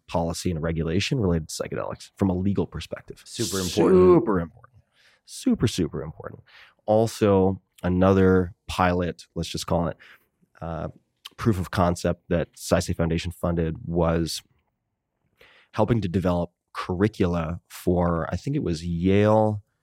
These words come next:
Speaker 1: Johns Hopkins, and N Y U, effectively a, an,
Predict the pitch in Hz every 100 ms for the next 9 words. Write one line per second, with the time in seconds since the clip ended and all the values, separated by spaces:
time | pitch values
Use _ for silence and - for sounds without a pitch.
0 | _ _ - 98 92 92 87 - 82 82
1 | 80 85 87 85 82 82 78 76 - _
2 | _ _ _ _ - 90 - 143 - 98
3 | 95 90 73 - _ 80 80 73 - 87